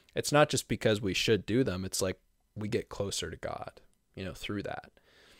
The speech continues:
And that actually, like, like, neuroscience actually has proven, like, over the last couple of years, like, the more that, more that you do something, the more that you naturally start to, one, think about it more, but you start to,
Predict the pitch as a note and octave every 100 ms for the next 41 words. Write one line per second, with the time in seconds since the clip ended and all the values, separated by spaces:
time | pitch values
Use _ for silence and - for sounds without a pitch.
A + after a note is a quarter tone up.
0 | _ _ - _ G#2+ G#2 F#2+ A#2 C3 -
1 | G#2+ F#2 E2 - _ _ _ _ _ _
2 | _ - G2+ - _ _ A2+ A#2 A#2 G#2
3 | A2 G2+ G2 F2+ F#2 - F2 _ _ -
4 | G2 - - G#2+ G#2+ F2+ F2 - _ -
5 | - G2 F#2+ F#2+ F#2+ - F2+ F#2+ F#2+ F#2+
6 | F#2 G2 G#2 A2 A2 G2+ F#2 - - -
7 | _ _ C3 C3+ F#2+ F2+ A2 A#2+ - F#2
8 | - F2+ E2 A#2 - _ _ _ - G2+
9 | G#2 G2 G2 G2 F#2+ G2+ - F#2 - -
10 | F#2+ - G2 G2 G2+ - B2 B2 C3 B2+
11 | B2+ B2 C3 C3+ G2+ G2 - G#2 G2+ -
12 | G#2 G2 F#2